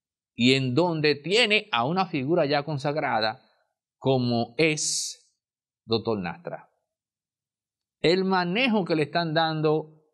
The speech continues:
Alofoque y Ramón Tolentino puede romper la química y la armonía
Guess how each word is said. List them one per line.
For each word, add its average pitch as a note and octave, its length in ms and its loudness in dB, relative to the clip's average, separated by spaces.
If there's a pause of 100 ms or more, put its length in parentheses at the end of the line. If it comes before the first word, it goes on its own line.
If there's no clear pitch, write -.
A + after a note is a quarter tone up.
Alofoque D3 680 0
y B2+ 80 0
Ramón C3 320 -2
Tolentino C3+ 800 -2 (380)
puede D3 240 2
romper C#3+ 500 0
la A#2+ 320 2
química G#3+ 640 2
y C3 120 -4
la A#2 180 2
armonía F#3 720 0